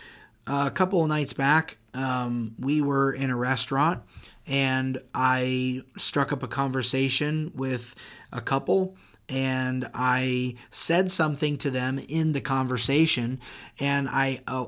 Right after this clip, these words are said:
I said the words "Holy Ghost." And I didn't, like, shout at them, "Holy Ghost." Um, I, it was in the sentences of what I was saying. And, but when I said "Holy Ghost," I felt this, like, twinge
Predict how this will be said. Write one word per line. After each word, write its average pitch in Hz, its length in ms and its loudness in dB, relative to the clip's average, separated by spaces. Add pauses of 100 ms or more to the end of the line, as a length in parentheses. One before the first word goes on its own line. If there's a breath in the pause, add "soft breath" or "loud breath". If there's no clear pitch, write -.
I 135 140 2
said 180 380 6
the 147 100 4
words 147 300 4
"Holy 156 320 4
Ghost." 117 520 -2 (440 loud breath)
And 170 120 -2
I 143 80 6
didn't, 156 180 4
like, 147 160 2
shout 143 300 6
at 117 80 0
them, 120 160 0
"Holy 180 280 12
Ghost." 127 340 -2 (420 loud breath)
Um, 139 400 4 (100)
I, 139 180 2
it 151 60 2
was 156 280 6
in 151 800 0
the 139 100 0
sentences 143 640 2
of 123 120 0
what 127 180 0
I 120 140 0
was 120 140 -2
saying. 117 360 -2
And, 117 120 -4
but 143 180 -2
when 143 180 0
I 135 200 2
said 190 460 4
"Holy 127 380 -2
Ghost," 139 600 -2 (380 loud breath)
I 135 200 0
felt 185 420 6
this, 147 300 2
like, 131 260 -2
twinge 123 680 -2